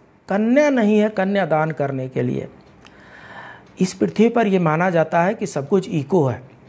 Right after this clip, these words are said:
जो आप देंगे वही आपको मिलेगा। अगर आप कन्यादान करेंगे तो आपको कोई कन्या पत्नी के रूप में मिलेगी और इस जीवन को चलाने के लिए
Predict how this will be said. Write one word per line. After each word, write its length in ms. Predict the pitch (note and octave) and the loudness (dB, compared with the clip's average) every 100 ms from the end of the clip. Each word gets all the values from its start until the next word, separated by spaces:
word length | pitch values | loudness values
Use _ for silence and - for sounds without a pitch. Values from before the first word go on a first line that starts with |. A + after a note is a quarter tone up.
| - - | -16 -6
जो 220 | B2 G#3 | 2 4
आप 200 | F#3+ F#3 | 4 2
देंगे 340 | D#3+ D#3 F3 | 2 2 2
वही 260 | A3 C#3+ D3+ | 0 -2 -2
आपको 260 | C3 - B2 | -4 -2 -2
मिलेगा। 360 | A#2 A2 G#2 | 0 -2 -6
अगर 280 | - C#3 D3+ | -4 2 2
आप 240 | C#3+ C#3 | 2 -2
कन्यादान 500 | - C#3 E3+ F3 D#3+ | -4 0 0 2 0
करेंगे 520 | C3+ C#3 E3 G3+ A#3+ D4+ - - - - | -2 -2 0 0 -2 -2 -14 -16 -16 -4
तो 60 | - | -2
आपको 400 | D#3 E3 - A3+ | 0 -2 0 0
कोई 220 | F#3 F3 | 2 0
कन्या 340 | F3 D#3+ F3+ | 2 2 2
पत्नी 360 | F#3+ C3+ - D3 | 0 -4 -2 0
के 100 | D#3 | 2
रूप 140 | C#3 D3+ | 0 0
में 80 | |
मिलेगी 460 | C#3 A#2+ A#2+ A2 - - - - - - - - - - - - - | 0 2 0 -2 -8 -20 -20 -20 -20 -20 -20 -20 -20 -20 -20 -20 -4
और 140 | E3 F3 | -2 -2
इस 140 | - | -4
जीवन 380 | C3+ D#3 E3+ G#3 | -4 0 2 2
को 100 | G3+ | 2
चलाने 400 | E3+ C#3 C#3 D#3+ | 0 0 0 -2
के 120 | D#3 | -2
लिए 300 | D3+ G3+ C#4 | -4 -2 -4